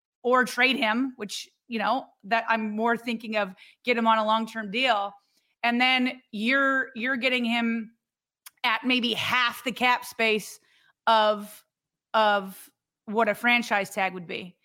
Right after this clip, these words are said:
maybe a little bit more above half. And, um, a-, and so in that scenario, like we talked about, you could get DeAndre Hopkins if you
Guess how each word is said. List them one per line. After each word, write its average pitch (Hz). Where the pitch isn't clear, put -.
maybe 240
a 226
little 220
bit 202
more 196
above 185
half. -
And, 220
um, 208
a-, -
and 240
so 220
in 233
that 302
scenario, 226
like 214
we 233
talked 220
about, 214
you 226
could -
get 220
DeAndre 214
Hopkins 220
if 208
you 208